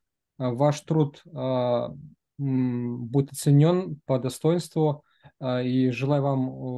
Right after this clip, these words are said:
удачи, успехов в ваших, э, работах, э, проектах, исследованиях. Э, и я надеюсь, что мы, может быть, еще, не знаю, в конце года или, может быть,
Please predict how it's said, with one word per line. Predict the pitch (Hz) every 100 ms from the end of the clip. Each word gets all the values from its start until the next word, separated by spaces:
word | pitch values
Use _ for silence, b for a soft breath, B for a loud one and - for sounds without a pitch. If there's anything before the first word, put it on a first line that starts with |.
| 123 123 120 117 117 123 131
удачи, | 120 160 160 -
успехов | 139 - 156 160 156 127
в |
ваших, | 131 135 - 120 -
э, | 143 123 123 123
работах, | 123 120 160 160 139 -
э, | 135 127
проектах, | 123 123 160 165 143 143 _ _ _ -
исследованиях. | 123 160 156 147 143 135 -
Э, | 139 127 127 123 120 _ _ _ _
и | 131 156 160 147 135 135
я | 143
надеюсь, | 139 165 170
что | - 151 160 160
мы, | 135 131 127 147
может | 170 151
быть, | 147 131
еще, | 123 - 165 175 165 - -
не | 127
знаю, | 135 127
в |
конце | - 131 - 170
года | 175 151 147 147 - _ _ -
или, | 143
может | 147 143 131 127
быть, | 131 135 -